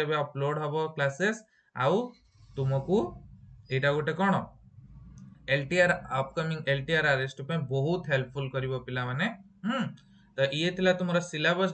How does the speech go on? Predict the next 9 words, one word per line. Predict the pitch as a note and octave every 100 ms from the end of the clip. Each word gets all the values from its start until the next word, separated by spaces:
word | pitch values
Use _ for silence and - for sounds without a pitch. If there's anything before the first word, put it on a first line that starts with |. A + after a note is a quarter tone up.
| E3+
ଡିସ୍କସନ୍। | E3 F3+ E3+ F#3+ A3 - _ _ _
ହଁ, | D#3 G#3 F#3+
ତୁମର | D3+ C#3+ C#3+ C3
ଜେନେରାଲ | D3 D3 F3 F3+
ଷ୍ଟଡିଜ୍ର | E3 D3 E3 D#3+ F3+ F3+
ସିଲାବସ୍ | D3 D3 D#3+ F3
ଡିସ୍କସନ୍, | E3 - E3 D#3 F#3 G#3 - _ -
ଯୋଉଥିରେ | D#3+ F#3 G#3 G#3
ଆମେ | A3